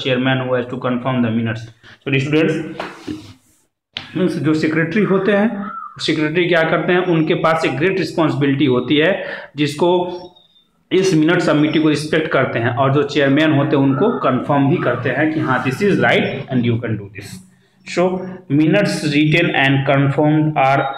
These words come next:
unalterable records। मतलब डियर स्टूडेंट्स, जो मिनट्स होते हैं वो कन्फर्म होते हैं और उनको हम चेंज नहीं कर सकते हैं, क्योंकि that is prescribed by upper authority, means chairman or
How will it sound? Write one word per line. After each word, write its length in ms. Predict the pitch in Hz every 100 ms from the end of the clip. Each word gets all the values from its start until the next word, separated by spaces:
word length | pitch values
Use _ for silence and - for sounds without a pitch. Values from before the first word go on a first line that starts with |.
| 139
unalterable 1700 | 156 165 170 170 170 156 - 139 139 139 135 135 135 143 139 143 120
records। 320 | - 104 101 - - - _ _ _ _ _
मतलब 320 | 143 175 190
डियर 160 | 175 170
स्टूडेंट्स, 380 | 170 175 190 -
जो 100 | 160
मिनट्स 400 | 156 170 190 185
होते 200 | 160 185
हैं 300 | 175 196 185 - - -
वो 60 | 156
कन्फर्म 480 | 175 175 - 202
होते 240 | 185 160 156
हैं 160 | 135
और 420 | 131 143 147 156 156
उनको 260 | 151 156
हम 240 | 139 156 -
चेंज 320 | 123 131 127
नहीं 340 | 117 147 247
कर 320 | - - -
सकते 420 | - - - _ -
हैं, 60 | _ _ _ _ - _ _ _ _
क्योंकि 220 | 131 131
that 220 | 135 131 151
is 380 | 151 147 - - - -
prescribed 520 | 135 - 139 139 135
by 120 | 131 143 151 - - 131
upper 200 | 135 135
authority, 460 | 120 127 120 117 127
means 340 | 131 135 -
chairman 480 | 135 127 127 127 131 131 - - -
or 120 | 202